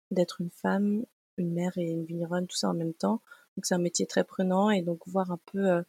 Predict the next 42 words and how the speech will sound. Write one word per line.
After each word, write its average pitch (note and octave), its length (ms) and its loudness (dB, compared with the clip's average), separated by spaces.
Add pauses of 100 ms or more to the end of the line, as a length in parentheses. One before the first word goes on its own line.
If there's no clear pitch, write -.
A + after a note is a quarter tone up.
(420)
euh, F3 120 6
plus G3 240 -6
en F#3 80 4
profondeur F#3 560 0
de, E3 480 0
de F3 80 -2
ce - 120 -4
métier F#3+ 300 4
et G#3+ 40 10
voir, F#3 320 4
euh, F3+ 100 8
qui - 140 -4
se - 80 0
cache F#3 180 -2
derrière F3 280 2
une E3+ 120 0
bouteille, F#3 380 0
en F#3 40 -2
fait. - 320 -6 (1300)
Et, G#3 260 6
euh, F3+ 180 8
en F3 80 2
parallèle, F#3+ 400 6
on G#3+ 120 4
avait F3 180 4
également F3 320 4
une G3 120 4
étude - 280 -4
scientifique - 840 -2 (100)
qu'on G3 120 2
a F3+ 100 6
menée F3+ 300 4
en F#3+ 60 2
partenariat F3+ 680 2
avec F3 340 4
un E3+ 260 2
institut F#3 360 -4
de G3+ 60 -2
recherche F#3 520 -2
en F3 80 0
agronomie, E3+ 480 -4 (840)
euh, F#3 140 4